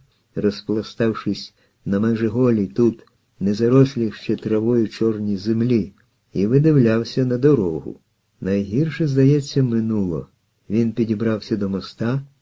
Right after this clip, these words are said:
його, мабуть, не помітили. До мосту звідси було так близько, що ставало страшно. Він уже міг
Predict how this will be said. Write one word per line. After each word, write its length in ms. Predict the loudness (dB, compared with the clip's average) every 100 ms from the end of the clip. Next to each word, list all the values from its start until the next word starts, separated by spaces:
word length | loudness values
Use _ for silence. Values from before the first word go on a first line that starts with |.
| _ _ -4
його, 500 | -2 0 -2 -2 -4
мабуть, 380 | -6 -6 -6 -4
не 140 | -4
помітили. 680 | -4 -4 -2 -2 -2 -4 -6 -14 _ -20 -20 _ _ _ -8
До 220 | 2 4
мосту 380 | 6 4 4 2
звідси 400 | 4 2 2 0
було 280 | 2 2 0
так 260 | 0 0
близько, 760 | 0 -2 0 2 0 -6 -6 -6
що 340 | -6 -4 -4
ставало 540 | -4 -4 -2 -2 -2 -4
страшно. 1000 | -8 -18 -8 -6 -6 -8 -16 -16 -18 -18 _ _ _ -10
Він 320 | -4 -2 0
уже 320 | 0 0 0
міг 420 | 2 2 2 0